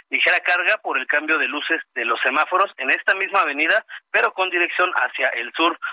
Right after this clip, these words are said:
Por último, quiero informarte, Jesús Martín, que tenemos cielo nublado y ligera lluvia en la zona de San Ángel, por lo que le recomendamos circular con precaución ante las condiciones de pavimento mojado. Es el reporte esta tarde.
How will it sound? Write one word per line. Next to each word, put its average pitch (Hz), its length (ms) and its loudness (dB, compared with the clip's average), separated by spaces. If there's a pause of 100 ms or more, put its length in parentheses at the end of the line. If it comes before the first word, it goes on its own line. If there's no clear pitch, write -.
(120)
Por 135 160 2
último, 190 360 2
quiero 196 200 2
informarte, 180 500 2
Jesús 180 240 -8
Martín, 202 340 0
que 180 120 -2
tenemos 175 320 0 (260)
cielo 185 260 2
nublado 165 480 2
y 139 120 -10
ligera 220 420 2
lluvia 196 380 0 (260)
en 123 80 -6
la 127 140 2
zona 180 180 4
de 139 160 2
San 139 160 0
Ángel, 185 380 -2 (240)
por 127 100 0
lo 120 100 2
que 131 120 -2
le 127 80 2
recomendamos 139 680 0
circular - 220 -8 (180)
con 156 160 -6
precaución 175 640 0 (220)
ante 208 260 0
las 175 200 2
condiciones 165 480 0
de 135 100 0
pavimento 151 500 0
mojado. 131 400 0 (240)
Es 196 140 0
el 208 80 2
reporte 165 560 -2
esta 151 260 -2
tarde. 107 240 -2